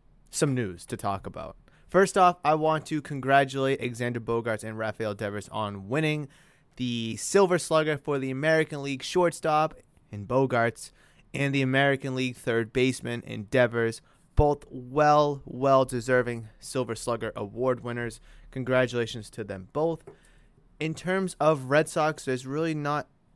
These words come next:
any other pressing news to talk about, so it's gonna be little to no Red Sox talk besides just that. In this episode, though,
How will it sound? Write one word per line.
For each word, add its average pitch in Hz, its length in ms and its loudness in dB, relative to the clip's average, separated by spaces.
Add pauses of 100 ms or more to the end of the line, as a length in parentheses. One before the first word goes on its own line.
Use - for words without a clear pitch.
(600)
any 143 260 -6
other 135 220 0
pressing 135 500 -4
news 131 280 -4
to 117 100 -10
talk 127 380 -4
about, 131 260 -2
so 113 220 -4
it's 107 140 -10 (280)
gonna 135 220 -4
be 131 240 -2
little 120 340 -2
to 123 140 -8
no 113 240 0
Red 110 200 -2
Sox 110 380 -4
talk 110 380 -4
besides 110 400 -6
just 104 320 -10
that. 156 360 2 (1300)
In 196 180 4
this 180 180 2
episode, 135 500 2
though, 101 240 -4